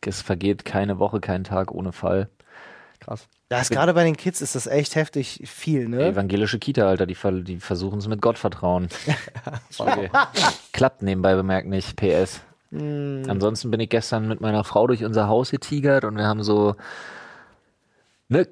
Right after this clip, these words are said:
Speaker 1: Kaffeemaschine, einen Fernseher, s-, einen komplett unangetasteten Kasten mit,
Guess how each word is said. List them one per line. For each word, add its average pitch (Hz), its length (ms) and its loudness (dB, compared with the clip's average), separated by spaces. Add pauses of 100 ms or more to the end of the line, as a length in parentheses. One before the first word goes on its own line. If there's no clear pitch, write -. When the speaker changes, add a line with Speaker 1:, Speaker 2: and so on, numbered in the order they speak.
(180)
Speaker 1:
Kaffeemaschine, 104 1600 0
einen 143 160 0
Fernseher, 101 2250 4
s-, 92 320 -6
einen 101 200 -2
komplett 110 500 -2
unangetasteten 107 1040 -2
Kasten 98 720 -2
mit, 98 200 0